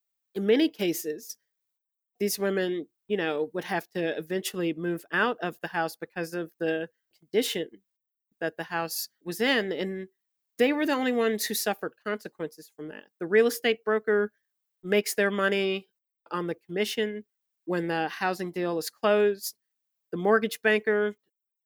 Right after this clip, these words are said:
which was the primary source of finance in these communities for these programs, they made money on the front end of the deal by securing a loan, a home loan in the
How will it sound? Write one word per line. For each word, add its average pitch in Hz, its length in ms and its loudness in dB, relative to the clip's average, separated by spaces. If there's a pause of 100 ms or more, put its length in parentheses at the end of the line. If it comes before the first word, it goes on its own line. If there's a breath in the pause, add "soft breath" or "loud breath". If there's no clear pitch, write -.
(260)
which 175 240 -10
was 175 100 -12
the 175 100 -6
primary 202 520 2
source 190 500 -2
of 170 220 -2 (100)
finance 196 640 0 (680)
in 190 420 -2 (460)
these 185 180 -4
communities 180 760 -2 (600)
for 202 160 2
these 220 220 0
programs, 208 840 0 (340)
they 196 100 4
made 208 280 6
money 202 300 2
on 165 140 0
the 165 80 -4
front 220 360 0
end 220 340 0 (180)
of 196 160 -6
the 190 60 -16
deal 202 280 0
by 180 160 0
securing 202 800 -2 (280)
a - 80 -2
loan, 190 520 0 (100)
a 170 60 -6
home 185 260 -4
loan 180 220 -4
in 170 80 -6
the 160 80 -14